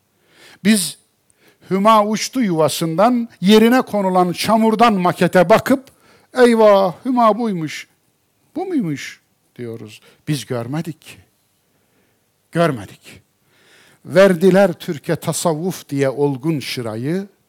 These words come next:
Şimdi muttasıl hakikat kusuyor Sıtkı dayı. Bu da Akif'in.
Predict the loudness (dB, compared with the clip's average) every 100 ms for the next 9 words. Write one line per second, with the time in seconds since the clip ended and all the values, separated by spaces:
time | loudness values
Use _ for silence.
0 | _ _ _ _ -20 -10 -2 0 2 0
1 | 0 -2 -4 -8 -6 -4 -2 -6 -6 -8
2 | -8 -6 -8 -8 -16 -14 -10 -8 -8 -8
3 | -12 -10 -10 -10 -12 -18 _ _ _ _
4 | _ _ _ _ _ _ _ _ _ _
5 | -10 2 4 4 0 -8 -16